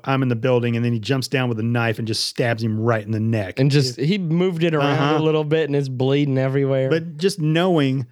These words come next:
Speaker 1: that the sniper saw that there and knew
Speaker 2: His last thoughts were,
Speaker 1: Uh-huh.
Speaker 2: "Oh, I,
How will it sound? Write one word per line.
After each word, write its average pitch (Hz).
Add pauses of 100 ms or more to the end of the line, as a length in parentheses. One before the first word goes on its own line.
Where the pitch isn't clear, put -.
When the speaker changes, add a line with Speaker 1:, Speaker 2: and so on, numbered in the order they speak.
(360)
Speaker 1:
that 127 (180)
the 131
sniper 139
saw 143
that 131
there 113
and 123
knew 120
Speaker 2:
His 127
last 127
thoughts 123
were, 110
Speaker 1:
Uh-huh. 135
Speaker 2:
"Oh, 113
I, 117